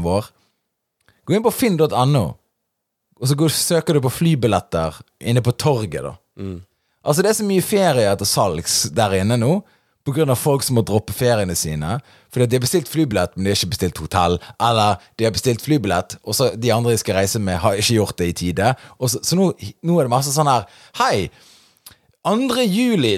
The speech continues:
Speaker 1: til, eh, ellevte juli, eh, fra Trondheim flyplass klokken ett til da." Altså liksom, de selger flybillettene sine, for de får ikke de refundert, og at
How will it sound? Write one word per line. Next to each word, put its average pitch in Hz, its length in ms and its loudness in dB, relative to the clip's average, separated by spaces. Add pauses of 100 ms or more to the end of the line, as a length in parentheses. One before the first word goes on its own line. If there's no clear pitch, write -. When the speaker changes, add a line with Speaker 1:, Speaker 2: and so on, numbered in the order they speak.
Speaker 1:
til, 175 320 0
eh, 120 320 2
ellevte 226 420 0
juli, 208 380 2 (300)
eh, 127 280 0
fra 180 460 0
Trondheim 214 680 0
flyplass 202 640 -2
klokken 156 320 0 (140)
ett - 280 -6
til 139 280 0
da." 135 160 2 (160)
Altså 147 160 2
liksom, 139 300 0
de 131 120 0
selger 110 600 2 (480)
flybillettene 127 520 0
sine, 95 300 -2
for 120 80 -2
de 120 100 0
får 139 140 2
ikke 104 240 2 (240)
de 95 160 -2
refundert, 101 720 -2
og 117 340 0
at - 380 0